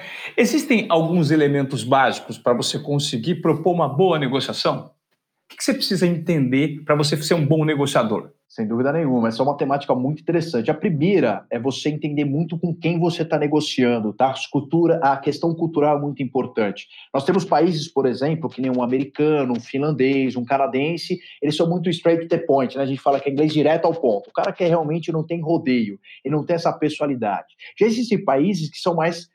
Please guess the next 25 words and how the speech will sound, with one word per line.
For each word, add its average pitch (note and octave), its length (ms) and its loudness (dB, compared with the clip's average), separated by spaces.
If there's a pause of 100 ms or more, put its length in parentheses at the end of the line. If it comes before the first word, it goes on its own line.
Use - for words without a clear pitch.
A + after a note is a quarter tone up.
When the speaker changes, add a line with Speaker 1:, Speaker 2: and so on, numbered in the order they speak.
(160)
Speaker 2:
calorosos F3+ 640 2
a C3 80 0
fazer. B2+ 220 0
Então, B2+ 160 -2
se F3 80 -8
você A#3 160 -4
não D4 100 -2
entender F#3 280 0
a C#3+ 80 0
cultura, D#3+ 360 0
você E3 100 -2
já F3+ 120 -2
começa F#3 360 -4
a C#3+ 60 0
errar F3 180 2
por F#3+ 200 0
aí. A2+ 240 0 (200)
Entenda G#3+ 380 2
a G#3 60 2
cultura D#3 600 2 (320)
de D3+ 120 -4
quem F#3+ 240 2
você G3+ 260 2
tá E3+ 180 2
tratando D3 640 0